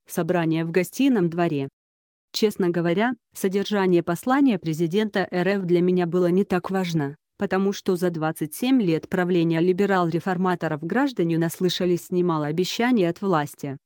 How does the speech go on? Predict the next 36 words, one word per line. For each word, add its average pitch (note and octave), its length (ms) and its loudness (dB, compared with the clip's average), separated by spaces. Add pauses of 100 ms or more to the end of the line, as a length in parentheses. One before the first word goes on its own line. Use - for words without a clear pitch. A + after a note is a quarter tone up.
от E3 180 -2
рыночного E3+ 540 0
рая D#3+ 260 0
к - 80 -18
сентябрю F#3+ 560 -2
тысяча G3+ 420 -4
девятьсот F3 480 -2
девяносто F3 520 0
второго D#3 400 -2
года D#3+ 360 -2
до D#3+ 100 0
двадцати F3+ 520 -4
пяти E3+ 240 -4
миллионов F3+ 520 2
новых E3 360 -2
высокопроизводительных E3+ 1200 -2
рабочих F#3+ 560 -2
мест F#3+ 280 0
и B3 140 -2
роста C4 380 0
зарплат A#3+ 520 -2
в F#3 60 2
одной F3 300 2
целой A#3+ 340 0
пяти F3+ 220 -2
десятых E3 580 -2
раза E3 260 0
за D#3+ 140 -2
период G#3 460 0
две G#3 180 0
тысячи G3 460 -4
двенадцатый E3+ 720 0
две E3+ 200 0
тысячи F3+ 380 -2
восемнадцатый E3 800 0
годы, D3+ 420 -2